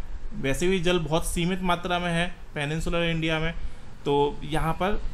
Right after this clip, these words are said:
लिमिटेड वाटर का एफिशिएंट प्रयोग होता है, प्रति बूंद अधिक फसल इससे उत्पादित की जा सकती है और इसके कारण कम से कम फर्टिलाइजर्स का प्रयोग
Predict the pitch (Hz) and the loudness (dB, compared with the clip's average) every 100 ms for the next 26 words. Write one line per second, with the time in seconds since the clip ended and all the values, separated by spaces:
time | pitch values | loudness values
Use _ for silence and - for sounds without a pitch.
0 | - - 143 180 202 240 190 180 170 180 | -2 2 4 4 4 2 0 0 0 -2
1 | 175 190 190 156 190 196 - 175 151 - | 2 2 2 2 2 0 2 2 2 -2
2 | - - - 170 165 185 180 175 170 175 | -4 -4 -6 0 2 2 2 2 2 2
3 | 220 - - - - - - - 214 226 | 0 -4 -8 -10 -12 -10 -6 2 4 4
4 | 247 196 190 220 208 - - 170 180 262 | 2 2 2 2 0 -4 0 2 4 2
5 | - 185 196 185 190 - - - 165 196 | 2 0 2 2 0 0 0 2 2 2
6 | 175 - 147 139 170 - 185 175 165 175 | 0 0 0 0 0 -2 0 2 0 -2
7 | - 175 185 208 - - - 160 185 185 | -2 -2 -2 -4 -6 -6 -2 2 2 2
8 | 202 196 185 185 - - 208 214 208 214 | 0 0 2 0 0 2 2 2 2 0
9 | 208 202 - 247 165 151 147 143 143 - | 2 0 2 0 2 0 0 0 -2 -4
10 | 165 156 135 147 | -4 -2 -2 -2